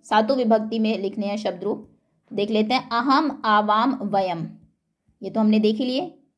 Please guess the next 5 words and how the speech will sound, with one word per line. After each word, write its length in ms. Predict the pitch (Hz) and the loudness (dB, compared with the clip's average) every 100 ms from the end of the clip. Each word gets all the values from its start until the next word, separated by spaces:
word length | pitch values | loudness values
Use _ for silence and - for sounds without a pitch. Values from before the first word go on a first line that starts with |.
| - | -6
प्रथम 240 | 196 233 | -4 -2
विभक्ति 420 | 226 214 202 - 208 | 0 0 0 -2 -4
में 180 | 240 | -4
हम, 500 | 285 208 220 220 - - _ _ _ _ _ _ _ _ | -4 -2 -2 -4 -10 -20 _ _ _ _ _ _ _ _
आवाम, 760 | 196 190 190 196 208 302 311 | 0 0 2 2 2 0 -4